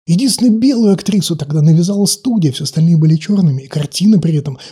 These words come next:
побила рекорды кассовых сборов. Это была революция в кино. Теперь же никакой революции нет и в помине. Эдди Мёрфи сытый такой, он весь семьянин, он решает проблемы росчерком пера.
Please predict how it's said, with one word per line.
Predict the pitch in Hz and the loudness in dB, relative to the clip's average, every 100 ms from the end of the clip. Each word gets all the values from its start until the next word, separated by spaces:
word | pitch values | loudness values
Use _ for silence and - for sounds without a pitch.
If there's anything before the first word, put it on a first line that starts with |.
| - | -6
побила | 156 139 135 170 170 147 | -2 0 2 2 2 0
рекорды | 151 143 170 165 139 | -2 -2 0 0 -2
кассовых | 127 147 - 147 135 | -6 -8 -6 -6 -6
сборов. | 135 131 160 143 - | -6 -4 -4 -6 -10
Это | - 156 | -4 0
была | 151 165 | 2 4
революция | 185 214 208 220 196 - 127 | 4 2 0 -4 -6 -10 -14
в | |
кино. | - 139 135 127 _ _ _ _ _ _ | -14 -12 -12 -16 _ _ _ _ _ _
Теперь | - 240 - - 240 214 | -2 -2 -2 -2 0 2
же | 151 | 0
никакой | 139 151 165 190 | 0 -2 -2 0
революции | 175 175 185 - | 0 0 -2 -2
нет | 156 185 | -2 -2
и | 160 | -6
в | |
помине. | - 143 165 175 - _ - | -6 0 2 2 -2 _ -4
Эдди | 139 151 | 2 4
Мёрфи | 156 156 - | 4 2 -4
сытый | - - 277 277 | -6 -2 -2 0
такой, | 220 214 208 | -4 -2 0
он | 151 139 | 2 0
весь | 143 - | -2 -2
семьянин, | - 151 139 147 170 233 240 _ _ - | 2 4 4 4 4 4 0 _ _ -4
он | 147 | -2
решает | 135 165 147 - | -2 -2 -4 -2
проблемы | 156 139 151 147 | -2 0 0 0
росчерком | 147 151 156 - 127 | -2 -4 -8 -6 -4
пера. | - 156 202 | -2 -4 -4